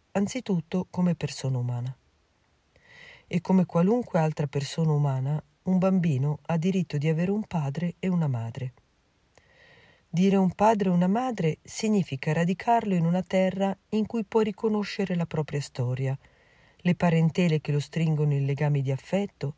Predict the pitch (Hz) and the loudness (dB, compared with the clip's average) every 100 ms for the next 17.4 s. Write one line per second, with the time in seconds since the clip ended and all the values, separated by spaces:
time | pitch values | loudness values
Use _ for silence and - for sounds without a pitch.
0 | _ - 156 - 170 175 196 226 226 214 | _ -8 -6 -2 0 2 2 0 -2 -6
1 | 185 185 180 - 135 117 117 - 127 - | -6 -4 -4 -4 -6 -4 -6 -8 -12 -12
2 | _ _ _ _ _ _ _ _ _ _ | _ _ _ _ _ _ _ _ _ _
3 | _ _ _ _ _ _ - 185 190 - | _ _ _ _ _ _ -2 2 2 2
4 | 180 175 185 240 240 196 175 160 180 165 | 2 4 4 2 2 2 2 4 4 2
5 | 156 151 151 143 147 170 156 143 143 143 | 0 -2 -2 -2 0 0 0 -4 -4 -2
6 | 151 139 127 127 _ _ _ _ _ - | -2 -2 -6 -8 _ _ _ _ _ -6
7 | 175 247 254 - 220 220 214 208 202 - | -2 0 -2 0 0 0 2 2 0 2
8 | 226 196 143 135 147 131 143 - 120 117 | 4 4 2 0 -4 -6 -6 -4 -6 -6
9 | 127 156 160 _ _ _ - 240 254 269 | -8 -6 -6 _ _ _ -2 0 2 2
10 | 180 139 135 131 123 127 139 131 127 131 | 2 0 -2 -2 -2 -4 -4 -4 -6 -8
11 | 131 127 - _ _ _ _ _ _ _ | -8 -8 -12 _ _ _ _ _ _ _
12 | _ _ _ _ - 247 - 254 190 165 | _ _ _ _ -2 -2 -2 0 4 4
13 | 165 220 233 233 220 214 - 208 - 127 | 2 -2 0 0 0 -2 -6 -4 -2 -2
14 | 135 - 175 - 208 233 - 196 180 170 | -2 -4 -6 -4 -4 -4 0 0 2 0
15 | 214 202 170 - 165 185 196 220 247 254 | -2 -2 -4 -4 -4 0 0 0 -2 -4
16 | 240 - 208 - 190 180 180 160 143 127 | -6 -6 -6 -2 -2 0 0 0 0 -2
17 | 117 120 131 | -4 -6 -8